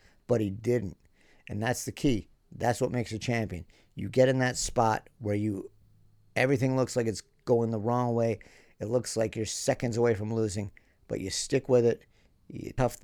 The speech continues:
tough it out, and you win. That's what Alexander Volka-, Volkanovski did. He, his cardio was insane. His ability to make adjustments, a little adjustments during the fight, fantastic.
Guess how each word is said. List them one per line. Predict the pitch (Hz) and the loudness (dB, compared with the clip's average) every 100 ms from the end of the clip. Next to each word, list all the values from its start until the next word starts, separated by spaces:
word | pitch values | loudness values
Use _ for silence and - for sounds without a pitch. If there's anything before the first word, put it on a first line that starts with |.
| - | -6
tough | 123 120 | -2 2
it | 123 | 4
out, | 113 110 - - | 4 2 -4 -10
and | 104 113 | -8 -6
you | 110 | -4
win. | 104 90 90 - - _ _ _ - | -4 -6 -10 -16 -20 _ _ _ -4
That's | 110 113 | -2 2
what | 123 | 2
Alexander | 113 113 101 104 101 | 4 4 2 -2 -2
Volka-, | 101 101 107 - - - | -4 -4 -4 -6 -8 -6
Volkanovski | 104 110 101 - 98 | -4 -2 -4 -6 -10
did. | 85 98 - - - _ _ _ | -8 -8 -10 -18 -20 _ _ _
He, | - 101 104 92 - _ - | -8 -6 -6 -8 -12 _ -10
his | 104 101 | -8 -8
cardio | - 127 123 120 120 | -6 0 2 4 4
was | 113 104 | 2 0
insane. | 113 107 - 120 117 113 - _ _ - | -2 -4 -2 0 0 -2 -8 _ _ -8
His | 101 | -6
ability | 101 120 120 117 | 0 4 6 4
to | 110 | 2
make | 113 104 | -2 -4
adjustments, | 95 117 113 120 110 - - - 120 - | 0 0 0 -2 -4 -6 -14 -16 -20 -10
a | |
little | 101 117 123 | -2 2 4
adjustments | 120 120 113 120 107 | 4 4 0 -2 -4
during | 123 113 | -2 -2
the | 107 | -2
fight, | 120 110 - - _ _ _ | -2 -2 -4 -14 _ _ _
fantastic. | 107 98 - 120 117 - 117 - | -2 -2 4 4 4 2 -2 -4